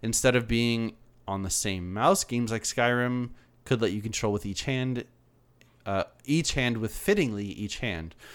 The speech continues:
Uh, do you think, <laughs> do you think you would ever wanna play a game with dual mouse functionality?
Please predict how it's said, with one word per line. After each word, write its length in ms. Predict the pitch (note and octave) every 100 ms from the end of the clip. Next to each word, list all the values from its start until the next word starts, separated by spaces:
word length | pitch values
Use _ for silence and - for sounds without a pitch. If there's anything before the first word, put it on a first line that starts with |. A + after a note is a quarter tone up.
| - - - _ -
Uh, 140 | A2+
do 160 | A#2 C#3
you 60 | E3
think, 360 | F3 F3 - -
<laughs> 80 | - - - - - - - -
do 80 | D#3
you 40 |
think 120 | G3+
you 60 | A#3
would 80 | G#3
ever 220 | C#3+ D#3+
wanna 160 | F3 E3+
play 240 | - C#3
a 40 | C3+
game 240 | B2 B2
with 140 | A2 A2
dual 200 | A#2 A#2
mouse 220 | A2 -
functionality? 720 | G#2 - C#3+ F#3+ G3+ G#3